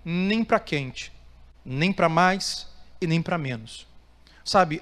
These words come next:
a palavra de Deus, a palavra do cristão e a palavra dita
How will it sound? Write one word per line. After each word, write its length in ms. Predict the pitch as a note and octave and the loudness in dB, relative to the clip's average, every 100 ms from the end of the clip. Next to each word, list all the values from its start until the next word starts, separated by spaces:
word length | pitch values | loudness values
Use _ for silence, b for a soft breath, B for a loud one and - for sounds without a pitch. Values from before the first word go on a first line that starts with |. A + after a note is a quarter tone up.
| - | -4
a 80 | F#3+ | 2
palavra 600 | G3+ F3+ G3 A#3+ F3+ D#3+ | 2 6 8 8 6 0
de 80 | C#3 | -2
Deus, 360 | D3 F3+ E3 | 0 0 0
a 60 | D3+ | -2
palavra 420 | - D3+ F#3 F3+ | -2 0 0 0
do 100 | D#3+ | -4
cristão 480 | C#3 B2+ - F3 E3+ | -4 -6 -2 -2 0
e 60 | |
a 40 | D#3+ | -2
palavra 680 | - E3 D#3+ G#3 F#3+ D#3+ | 0 2 4 4 2 -2
dita 560 | D3 C3 G3 - B2+ | -2 -2 -4 -4 -10